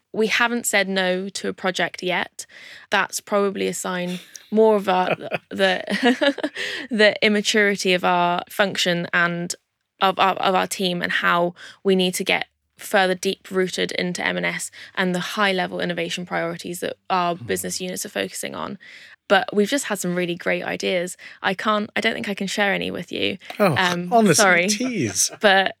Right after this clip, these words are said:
Speaker 1: but watch this space in the next year or so.
Speaker 2: <sighs> Th-, that means you can just claim anything good
Speaker 1: <laughs>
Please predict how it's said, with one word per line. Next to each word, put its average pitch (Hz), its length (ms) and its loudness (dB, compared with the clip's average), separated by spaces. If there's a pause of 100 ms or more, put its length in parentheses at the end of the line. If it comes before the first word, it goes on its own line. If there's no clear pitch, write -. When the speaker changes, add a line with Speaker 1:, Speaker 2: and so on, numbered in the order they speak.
Speaker 1:
but 196 180 2
watch 214 280 -2
this 196 160 -4
space 196 400 0
in 190 60 -4
the 185 60 -2
next - 460 -4 (140)
year 196 280 2
or 185 60 0
so. 185 420 2
Speaker 2:
<sighs> - 40 -20
Th-, 160 160 -4
that 208 180 0
means 147 260 2
you 120 80 -2
can 123 80 -4
just 117 200 -2
claim 123 320 0
anything 127 360 -4
good 113 300 0
Speaker 1:
<laughs> 277 300 4